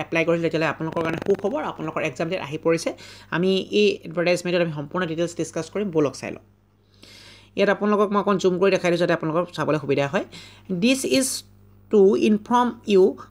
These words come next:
that the written test to respective the advertisement, um, published in the local newspaper date fifth twelve two thousand twenty regarding the district re-, direct recruitment of junior assistant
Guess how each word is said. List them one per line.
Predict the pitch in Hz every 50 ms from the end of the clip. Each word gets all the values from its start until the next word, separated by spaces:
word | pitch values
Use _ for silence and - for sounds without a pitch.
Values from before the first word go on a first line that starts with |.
| -
that | - 165 180 214 208 185 170 175
the | 180 202 196
written | 185 185 175 180 233 233 233 233
test | 233 233 240 226 - - _ _ -
to | 240 233
respective | 220 208 190 180 - - - 220 220 - - 240 240 123 -
the | 214
advertisement, | 202 202 190 170 175 196 202 214 202 214 220 220 220 208 202 -
um, | - 190 190
published | 190 180 170 165 170 180 214 233 226 - - - - - - _
in | - 208
the | 208 220
local | 202 196 190 185 - 233 220
newspaper | 208 214 202 - 220 214 208 - 220 220 220 190 165 156 -
date | 208 220 214 214 - - - - - - - - -
fifth | - 254 254 - - - - - - - -
twelve | - 220 208 202 202 196
two | - 202
thousand | 208 202 208 202 190
twenty | - 202 190 180 175 165 196 196
regarding | 185 180 190 185 202 208 214 214 214 208 208 202 196
the | 190 208 214 208
district | 190 185 196 185 - - - 233 220 240
re-, | 214 202 190 185 175 175
direct | 175 175 185 190 220 220 214
recruitment | 202 180 - 190 185 - - 190 165
of | 165 196 190 170
junior | 185 185 196 208
assistant | 208 196 190 196 175 - - 202 196 190 175